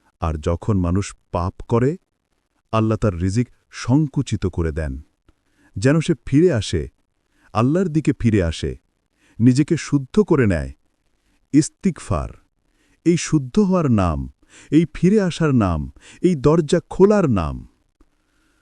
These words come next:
তুমি হয়তো ভাবো, একটি ছোট্ট আস্তাগফিরুল্লাহ কি করবে? তুমি জানো না, একটি আস্তাগফিরুল্লাহ আল্লাহর আরশের নিচে তোমার ভাগ্যের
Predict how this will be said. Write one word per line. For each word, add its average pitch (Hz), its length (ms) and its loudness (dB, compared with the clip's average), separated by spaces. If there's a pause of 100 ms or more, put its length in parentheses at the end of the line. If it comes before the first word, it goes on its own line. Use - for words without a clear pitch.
(200)
তুমি 208 140 6
হয়তো 196 220 2
ভাবো, 147 360 2 (880)
একটি 208 260 -2
ছোট্ট - 460 -6 (320)
আস্তাগফিরুল্লাহ 165 840 2 (580)
কি 214 160 2
করবে? 92 460 0 (1000)
তুমি 120 260 2
জানো 90 280 0
না, 80 300 -2 (540)
একটি 139 200 0
আস্তাগফিরুল্লাহ 143 880 2 (340)
আল্লাহর 143 300 4
আরশের 123 440 0
নিচে 104 520 2 (520)
তোমার 123 220 2
ভাগ্যের 117 380 -2